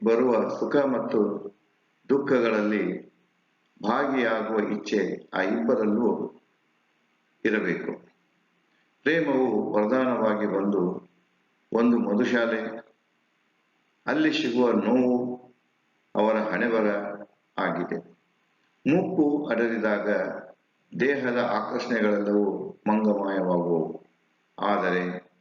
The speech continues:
ಅವುಗಳ ನೆನಪು ಕೂಡ ಮನದಲ್ಲಿ ಇರಬಾರದು. ಪ್ರೇಮದ ಮಧುಪಾನವನ್ನು ಇಬ್ಬರು ಬಯಸುವರು. ಪ್ರೀತಮ ತನ್ನ ಪ್ರೇಮವನ್ನು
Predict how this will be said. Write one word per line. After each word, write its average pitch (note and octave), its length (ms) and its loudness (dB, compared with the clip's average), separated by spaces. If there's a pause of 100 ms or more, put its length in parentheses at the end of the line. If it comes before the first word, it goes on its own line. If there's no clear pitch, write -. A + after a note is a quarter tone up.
(120)
ಅವುಗಳ A2+ 260 2
ನೆನಪು G2+ 800 -2 (360)
ಕೂಡ B2+ 260 4 (460)
ಮನದಲ್ಲಿ F#2 560 0
ಇರಬಾರದು. E2 680 -2 (1040)
ಪ್ರೇಮದ C3+ 400 0 (480)
ಮಧುಪಾನವನ್ನು A2 1160 0
ಇಬ್ಬರು B2+ 400 2
ಬಯಸುವರು. G#2 640 0 (720)
ಪ್ರೀತಮ C#3+ 420 0 (520)
ತನ್ನ G#2+ 220 0
ಪ್ರೇಮವನ್ನು A2 1080 -2